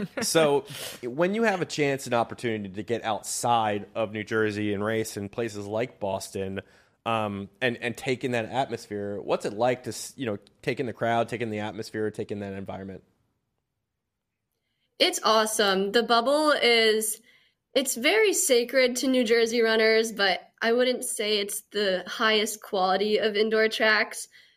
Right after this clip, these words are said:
Speaker 1: So it's really fun to go to new meets and new facilities and a bunch of different cities and just, like, see what it's like outside of the Bubble. Um, and there's really good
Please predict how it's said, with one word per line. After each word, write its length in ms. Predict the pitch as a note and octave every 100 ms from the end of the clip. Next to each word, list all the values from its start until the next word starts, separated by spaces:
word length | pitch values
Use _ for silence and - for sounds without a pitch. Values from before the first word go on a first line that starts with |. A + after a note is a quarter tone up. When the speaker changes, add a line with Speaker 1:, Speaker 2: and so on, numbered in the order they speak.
| _
Speaker 1:
So 420 | - - A3+ A3 G#3
it's 260 | A3 A3+
really 240 | B3 C4 C4
fun 280 | - G#3 A3
to 120 | A3+
go 160 | G3
to 80 | G3
new 240 | G3+ G3+ G3+
meets 720 | F#3+ F#3 F#3 F#3 - - -
and 460 | G#3 G3 F3+ F3+ F#3+ - _
new 160 | A3+
facilities 760 | A3 A3+ - G3 F#3+ F#3 F#3+ G3
and 260 | F#3+ F#3+ G3
a 40 | - _ _ _
bunch 200 | A#3+ A#3
of 80 | A#3
different 320 | G3+ G#3+ F#3+
cities 560 | F#3+ F#3+ F#3 G3+ A3 G3+
and 320 | F#3+ F#3 G3+ -
just, 400 | - A3 - -
like, 180 | A3 G3+
see 240 | - A#3+
what 120 | A#3
it's 240 | A3+ G3+ -
like 320 | F3 F#3 F#3+ -
outside 540 | F#3 F#3 - F3+ F#3
of 180 | G3+ G#3
the 80 | G#3+
Bubble. 480 | G#3 G#3 A3+ A#3+ - _ _ _ _ _
Um, 420 | G#3+ G#3 G3 F#3+
and 240 | F#3 - A3+
there's 220 | A3+ A3+
really 260 | B3 B3+ A3+
good 460 | G#3 G3+ G3 F#3